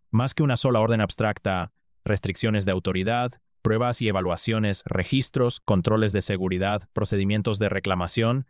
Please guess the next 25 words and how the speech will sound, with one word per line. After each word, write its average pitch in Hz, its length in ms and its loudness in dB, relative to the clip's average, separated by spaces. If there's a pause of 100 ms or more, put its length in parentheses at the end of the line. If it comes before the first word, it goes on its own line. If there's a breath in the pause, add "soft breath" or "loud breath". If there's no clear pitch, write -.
(160)
la - 100 -2
facultad 107 480 0
humana 113 320 6
de 110 80 6
interrumpir 101 640 2
el 90 140 0
sistema 95 640 -2 (320)
y 98 200 2
mecanismos 98 580 0
de 95 80 0
respuesta 90 460 -4
ante 90 180 -2
incidentes. 85 720 -6 (1400)
Es 120 180 -2
necesario 120 560 0
distinguir 104 540 0
la 101 140 0
imaginación 98 680 -2
de 104 100 2
la 92 140 0
obra 104 300 0
de 98 80 2
la 92 100 0
tecnología 98 520 -2
actual. 104 440 -2